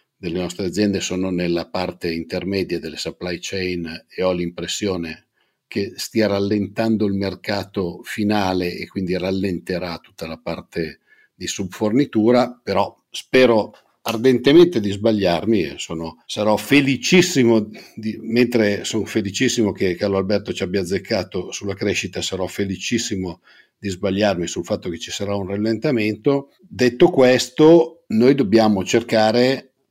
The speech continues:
di, eh, lavorare perché qualcuna delle nostre eccellenze sia in grado anche di diventare eccellenza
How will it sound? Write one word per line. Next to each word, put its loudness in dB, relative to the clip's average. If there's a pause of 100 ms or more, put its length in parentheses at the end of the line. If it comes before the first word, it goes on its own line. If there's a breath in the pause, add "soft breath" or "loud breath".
di, 0
eh, -10
lavorare 2
perché -2 (340)
qualcuna 0
delle -6
nostre -4
eccellenze 0 (360 soft breath)
sia -10
in -2
grado 2
anche -2
di -6
diventare -2
eccellenza -6